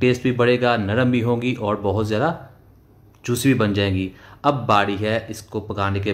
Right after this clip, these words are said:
बाद इसमें शीरा ऐड करने की। तो यहाँ पका लिया, अब शीरा ऐड कर देते हैं। बिस्मिल्लाहिर्रहमानिर्रहीम।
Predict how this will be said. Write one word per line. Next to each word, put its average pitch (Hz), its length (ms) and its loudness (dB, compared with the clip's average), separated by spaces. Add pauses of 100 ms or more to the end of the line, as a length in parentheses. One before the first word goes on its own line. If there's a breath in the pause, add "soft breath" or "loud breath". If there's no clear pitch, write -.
बाद 123 460 2
इसमें - 240 -6
शीरा 98 360 0
ऐड 98 180 0
करने 92 240 -2
की। 92 220 -6
तो 101 120 -4
यहाँ 104 180 0
पका 101 240 2
लिया, 110 260 2
अब - 260 -8
शीरा 98 300 -2
ऐड 95 220 0
कर 123 60 0
देते 123 220 0
हैं। 165 140 2 (580)
बिस्मिल्लाहिर्रहमानिर्रहीम। 104 840 2